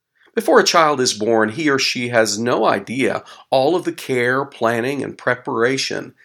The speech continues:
that goes into its entrance into the world. There are special diets its mother adopts to guard its health. There are showers hosted to offer clothing and provisions for its future care. The room where it will sleep and play is painted and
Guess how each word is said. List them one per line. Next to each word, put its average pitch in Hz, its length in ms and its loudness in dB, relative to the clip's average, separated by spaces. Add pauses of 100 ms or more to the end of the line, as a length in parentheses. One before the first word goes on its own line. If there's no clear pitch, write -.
(320)
that 110 200 -4
goes 147 440 4
into 147 460 0
its 135 180 2
entrance 123 540 -2
into 107 400 -4
the 107 80 -4
world. 92 460 -8 (760)
There - 80 0
are 202 40 0
special 196 380 0
diets 127 680 2
its 98 160 -6
mother 107 320 -2
adopts 95 600 -4
to 104 160 -6
guard 107 560 2
its - 180 -6
health. - 480 -6 (380)
There 135 200 6
are 127 140 0
showers 143 840 0
hosted 139 580 -2
to 113 340 -2 (240)
offer 117 260 -2
clothing 139 680 4
and 101 100 -8
provisions 113 800 0
for 131 200 -4
its 135 100 -4
future 165 380 -6
care. 175 480 -6 (580)
The 151 80 6
room 156 380 8
where 139 100 6
it 123 100 2
will 123 120 0
sleep 143 480 0
and 98 120 -6
play 123 360 2
is 110 100 -4
painted 139 640 -2
and 101 180 -2